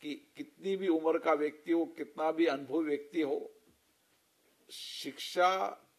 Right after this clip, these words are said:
और प्रशिक्षण हमेशा अधूरा है। हर व्यक्ति को सीखने का, नए अनुभव करने का, नया ज्ञान अर्जित करने का हमेशा जिज्ञासा होनी चाहिए।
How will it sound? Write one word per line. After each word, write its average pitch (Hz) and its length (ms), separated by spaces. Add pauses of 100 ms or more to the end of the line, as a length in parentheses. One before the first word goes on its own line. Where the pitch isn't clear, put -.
(500)
और 156 140
प्रशिक्षण 170 680
हमेशा 147 460
अधूरा 151 480
है। 110 340 (1600)
हर 160 180
व्यक्ति 156 460
को 175 260
सीखने 160 600
का, 165 360
नए 143 340
अनुभव 143 480
करने 156 400
का, 156 320
नया 135 360
ज्ञान 147 380
अर्जित 151 400
करने 151 340
का 147 360 (1600)
हमेशा 147 400
जिज्ञासा 156 680
होनी 147 260
चाहिए। - 400